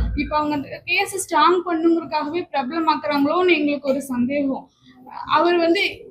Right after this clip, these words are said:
"வீட்டுல நாங்க லேடிஸ் மட்டும்தான் இருக்கிறோம், அவர் தான் எங்களுக்கு ஜென்ட்ஸ், எங்களை பாத்துக்கிறது.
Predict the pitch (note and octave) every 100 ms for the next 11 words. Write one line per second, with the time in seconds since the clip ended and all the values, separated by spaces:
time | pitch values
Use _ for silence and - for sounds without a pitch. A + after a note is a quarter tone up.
0 | - - G4 G4 F#4+ E4+ D4+ D4 D4 D#4+
1 | F4+ F4 D#4+ C4+ E4 F4 E4 D4+ C#4+ C4
2 | C#4+ E4+ F4 F#4 F4 C#4 C4 C#4 C#4 C#4+
3 | - - _ D4+ D4+ D#4 D4+ D#4 D#4+ F4
4 | C4+ B3